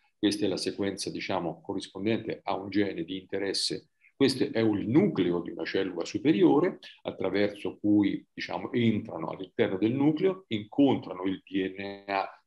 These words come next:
il nostro D N A, per esempio, del eucariote, e inducono, eh, automaticamente un taglio, eh, in corrispondenza della sequenza,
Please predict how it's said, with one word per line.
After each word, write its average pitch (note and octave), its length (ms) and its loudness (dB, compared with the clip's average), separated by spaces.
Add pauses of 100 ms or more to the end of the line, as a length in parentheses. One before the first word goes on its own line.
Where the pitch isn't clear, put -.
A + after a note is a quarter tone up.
(100)
il F2 140 -6
nostro F#2 380 0
D G2 200 -2
N C3 80 2
A, F#3 200 2
per - 100 -2
esempio, B2+ 520 0
del E2+ 200 -6 (240)
eucariote, D#3+ 720 4 (320)
e A3 160 4
inducono, E3+ 960 4
eh, G#2 360 2
automaticamente D3 1080 0
un A2+ 260 -2 (120)
taglio, G#2 760 4 (300)
eh, G#2 400 -2
in B2+ 160 -4
corrispondenza F#3 840 -2
della G2+ 220 0
sequenza, - 680 -4